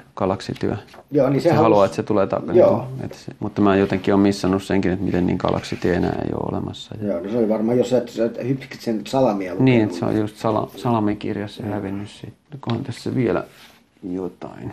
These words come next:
Speaker 1: Mitäs mieltä sä oot Tyhmistäjästä?
Speaker 2: No, se ei ainakaan kauhean näyttävä ase, <laughs> mutta ihan niinku sinänsä ehkä niinku kätevä.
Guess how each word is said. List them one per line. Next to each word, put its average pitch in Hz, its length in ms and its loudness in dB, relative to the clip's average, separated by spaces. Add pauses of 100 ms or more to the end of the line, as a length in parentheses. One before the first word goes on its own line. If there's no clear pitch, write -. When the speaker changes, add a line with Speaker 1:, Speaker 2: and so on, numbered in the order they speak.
Speaker 1:
Mitäs 143 240 2
mieltä 131 220 4
sä 131 60 2
oot 123 140 -4
Tyhmistäjästä? 113 760 0 (1700)
Speaker 2:
No, 180 360 4 (160)
se 180 120 2
ei 185 100 10
ainakaan 170 380 4
kauhean 170 380 6
näyttävä 147 640 2
ase, - 440 -6 (640)
<laughs> - 560 -4
mutta 180 360 6
ihan 165 300 6
niinku 165 220 2
sinänsä 170 420 4
ehkä 165 260 4 (240)
niinku 170 280 -2
kätevä. 123 460 4